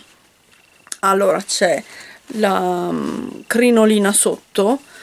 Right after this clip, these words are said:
uno strato color giallo chiaro, vedete? Poi uno strato giallo trasparente, vedete?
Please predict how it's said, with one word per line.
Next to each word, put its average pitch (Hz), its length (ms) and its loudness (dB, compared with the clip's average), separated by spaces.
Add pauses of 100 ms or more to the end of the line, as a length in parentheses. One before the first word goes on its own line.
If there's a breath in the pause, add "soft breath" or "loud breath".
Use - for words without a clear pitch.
(180 loud breath)
uno 269 280 4
strato 226 800 2
color 196 480 0
giallo 180 420 0
chiaro, 208 640 0
vedete? 240 600 -2 (340 loud breath)
Poi 202 380 4
uno 311 240 2
strato 247 360 0
giallo 208 360 2
trasparente, 202 960 0 (240 loud breath)
vedete? 190 480 -6